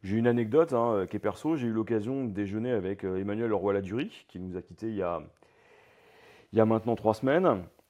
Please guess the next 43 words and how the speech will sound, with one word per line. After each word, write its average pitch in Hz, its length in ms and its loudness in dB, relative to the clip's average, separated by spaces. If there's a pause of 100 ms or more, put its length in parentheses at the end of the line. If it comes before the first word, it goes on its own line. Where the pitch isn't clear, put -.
(140)
Et, 117 220 6
euh, 101 720 6
il 104 60 -8
s'avère 131 240 6
qu'on 123 140 4
a 101 60 8
parlé 127 200 8
de - 60 -6
football 123 360 2
pendant 104 240 4
une 139 100 4
heure 151 120 6
et 139 40 2
demie 117 200 0 (260)
avec 92 200 -2
Leroy-Ladurie 117 640 4
et 113 60 4
qu'il - 140 -4
me 107 60 2
racontait 113 380 2
les 123 100 6
matchs 156 220 6
qu'il 123 120 2
regardait, 110 560 4 (800)
euh, 101 400 2
avec 127 240 4
Le 113 100 4
Goff, - 380 2 (320)
les 101 100 2
parties - 380 4
qu'il 127 140 -4
jouait 127 280 6
justement, 113 680 2
euh, 80 80 0 (120)
avec 107 340 0
ses 113 140 -2
potes 139 440 2 (100)
de 92 160 -6
l'école, 107 480 0 (140)
euh, 92 160 -4
littéralement 101 440 -2
des 98 140 -2
Annales, 123 400 2